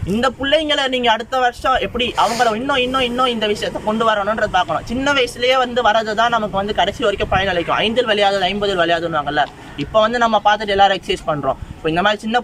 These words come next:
பிள்ளைங்க வந்து சின்ன வயசுல இருந்தே பார்த்து ஸ்போர்ட்ஸ், எக்ஸர்சைஸ்னு இன்ட்ரெஸ்ட் ஆயிருச்சுங்கன்னா, கண்டிப்பா சொல்றேன், அந்த பிள்ளைங்க அதை விட்டு நவராது.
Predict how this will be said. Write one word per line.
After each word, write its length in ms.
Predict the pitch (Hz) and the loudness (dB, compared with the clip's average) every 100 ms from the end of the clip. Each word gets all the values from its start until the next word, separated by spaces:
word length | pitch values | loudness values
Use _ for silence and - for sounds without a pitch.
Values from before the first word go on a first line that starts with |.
| 214 | 0
பிள்ளைங்க 260 | 202 190 | -2 0
வந்து 180 | 185 208 | 0 -2
சின்ன 220 | 214 233 | -2 0
வயசுல 260 | 226 208 208 | 0 0 0
இருந்தே 140 | 208 | 0
பார்த்து 400 | 220 190 185 202 | 2 2 2 -2
ஸ்போர்ட்ஸ், 460 | 190 - 208 202 190 | -6 -2 -2 0 -2
எக்ஸர்சைஸ்னு 720 | 185 175 - - 196 190 196 185 | -2 -2 -6 -4 -4 -4 -4 -4
இன்ட்ரெஸ்ட் 340 | 208 220 208 | -2 0 0
ஆயிருச்சுங்கன்னா, 480 | 190 175 185 185 170 - - - - - | 0 -2 -4 0 0 -2 -12 -20 -8 -2
கண்டிப்பா 480 | 175 226 254 269 | -2 -2 0 0
சொல்றேன், 320 | 269 226 208 226 | 2 0 0 0
அந்த 180 | 208 196 | 0 -4
பிள்ளைங்க 240 | 214 220 | -4 -2
அதை 160 | 190 175 | 0 0
விட்டு 180 | 175 220 | -2 0
நவராது. 560 | 190 214 202 175 139 | 2 4 4 2 -2